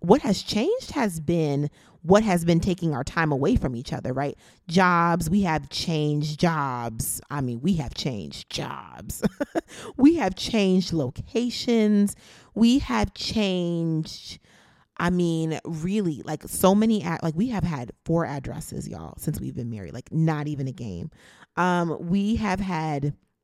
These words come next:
different jobs, like, different, literally, we have to have different jobs. But what has stayed the same and constant and consistent is each other and us just carving out the time. Our money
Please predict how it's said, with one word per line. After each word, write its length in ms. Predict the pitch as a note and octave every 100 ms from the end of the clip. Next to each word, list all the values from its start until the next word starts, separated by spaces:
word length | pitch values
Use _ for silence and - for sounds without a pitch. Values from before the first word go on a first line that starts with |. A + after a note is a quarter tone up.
| _ _ _ _ _ _ _ -
different 380 | E3 F3 F3 D#3+
jobs, 540 | D#3 B2+ B2+ C#3 -
like, 360 | D#3+ C#3+ - - _ _ D#3
different, 480 | E3 F3 F3+ E3 - _
literally, 360 | - E3+ E3+ C#3+
we 100 | D3
have 120 | E3+ -
to 80 |
have 140 | D#3 C3+
different 300 | C#3 - -
jobs. 420 | C#3+ A#2+ - - - - -
But 100 | -
what 140 | F#3 G#3
has 180 | A3+ G#3
stayed 280 | F3+ F3
the 100 | E3
same 440 | D#3+ - C#3+ D3+ F#3+
and 260 | - D3+ D3
constant 580 | - C#3+ D3 - F3+ D#3
and 100 | D3
consistent 600 | D3+ C#3+ E3+ E3 G3 G3
is 120 | F3
each 280 | - D3+ -
other 340 | E3 E3 F3 F#3 - - -
and 160 | D#3+ -
us 180 | E3+ -
just 220 | E3 -
carving 440 | - D#3 D#3 D3+
out 200 | C#3+ C#3
the 60 | C3+
time. 440 | - - G2+ - - _ - -
Our 120 | F#3
money 520 | G3+ F#3 F#3 G3+ D#3